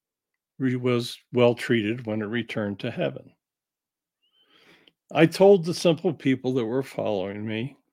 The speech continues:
that if you live a good life, you will join me in heaven. Well, that's still true today. That has never changed. The one thing I always want you to do is live a good life.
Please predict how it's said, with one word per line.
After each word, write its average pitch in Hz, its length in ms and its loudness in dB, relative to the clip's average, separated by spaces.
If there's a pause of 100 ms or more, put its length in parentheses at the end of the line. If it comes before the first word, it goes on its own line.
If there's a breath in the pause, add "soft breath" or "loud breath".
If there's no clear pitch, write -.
(1080)
that 107 460 -4 (1300)
if 135 260 4
you 147 120 6
live 120 220 2
a 131 60 2
good 117 260 -4
life, 104 360 -4 (580)
you 127 120 -2
will 120 120 -2
join 123 320 0
me 135 120 2
in 139 100 0
heaven. 175 300 -6 (1400)
Well, 131 160 4
that's 117 220 2
still 135 260 0
true 139 240 0
today. 151 520 -4 (1700)
That 131 500 4
has 131 240 -2
never 120 240 0
changed. - 680 -6 (2000)
The 139 100 4
one 180 180 6
thing 208 220 2
I 160 160 6
always 160 480 4
want 127 260 -2
you 139 80 -4
to 151 160 -6
do 117 300 -2
is 127 160 -8
live 113 160 -2
a 120 40 -4
good 131 260 -4
life. - 520 -8